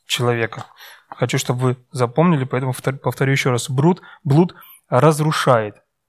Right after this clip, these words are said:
личность человека. Что же касается свободной любви, да, или, э, разнообразия полов, это тоже было, но только не в пользу нам,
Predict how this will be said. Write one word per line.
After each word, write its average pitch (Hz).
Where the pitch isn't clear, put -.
личность 156
человека. 123
Что 233
же 254
касается 214
свободной 175
любви, 147
да, 135
или, 147
э, 139
разнообразия 143
полов, 117
это 160
тоже 262
было, 127
но 147
только 214
не 196
в -
пользу 180
нам, 143